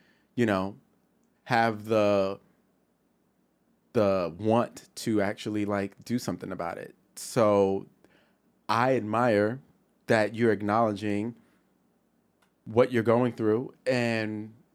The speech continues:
what you want to do about it. Um, and that is,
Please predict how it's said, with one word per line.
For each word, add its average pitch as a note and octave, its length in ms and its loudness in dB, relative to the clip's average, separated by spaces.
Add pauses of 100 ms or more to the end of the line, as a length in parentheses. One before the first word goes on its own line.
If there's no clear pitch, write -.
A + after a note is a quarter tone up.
(200)
what A#2+ 440 0 (760)
you B2 120 -2
want A#2 180 0
to - 80 -12
do A2 180 0
about D#2+ 280 -2
it. - 140 -16 (720)
Um, G#2+ 500 0 (140)
and A2 240 -4
that A#2 220 0
is, A#2 300 -6